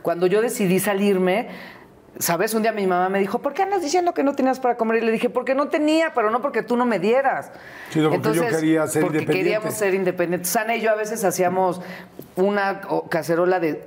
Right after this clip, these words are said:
Speaker 1: espagueti, espagueti con sal. Se nos iban tenedores al fondo de la olla, lo comíamos con Ana,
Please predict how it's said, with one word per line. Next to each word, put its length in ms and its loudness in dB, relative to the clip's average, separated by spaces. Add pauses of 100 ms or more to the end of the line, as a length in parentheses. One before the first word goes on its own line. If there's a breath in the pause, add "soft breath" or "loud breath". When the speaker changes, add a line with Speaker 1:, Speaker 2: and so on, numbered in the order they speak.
Speaker 1:
espagueti, 800 0 (600)
espagueti 520 -4
con 200 0
sal. 180 -4 (680 loud breath)
Se 140 -2
nos 160 0
iban 200 2
tenedores 460 0
al 140 -4
fondo 300 0
de 100 2
la 180 0
olla, 340 2
lo 140 -4
comíamos 380 0
con 180 0
Ana, 440 0